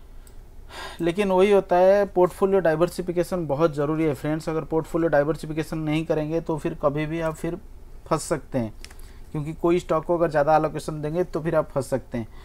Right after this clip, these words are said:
ओके फ्रेंड्स, आपका टारगेट जो रहेगा लॉन्ग टर्म का, अगर एक साल तक होल्ड करके चलते हैं तो थ्री ज़ीरो सेवन पे निकल जाइए।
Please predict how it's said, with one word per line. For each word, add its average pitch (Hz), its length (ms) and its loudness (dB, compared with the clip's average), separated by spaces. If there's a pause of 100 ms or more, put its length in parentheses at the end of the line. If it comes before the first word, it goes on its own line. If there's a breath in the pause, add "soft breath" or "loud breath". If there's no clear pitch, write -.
(220 loud breath)
ओके 170 180 0
फ्रेंड्स, 180 260 -2
आपका 151 220 -2
टारगेट 151 340 2
जो 160 160 -2
रहेगा 151 440 4
लॉन्ग 151 300 0
टर्म 156 240 2
का, 147 140 4
अगर 151 280 2
एक 147 140 0
साल 151 220 0
तक 147 140 -6
होल्ड 147 220 -2
करके 143 200 -4
चलते 143 300 -2
हैं 160 100 -6
तो 156 140 -6
थ्री 156 260 -6
ज़ीरो 151 240 -2
सेवन 143 300 -2
पे 156 80 -4
निकल 151 240 -4
जाइए। 165 340 -2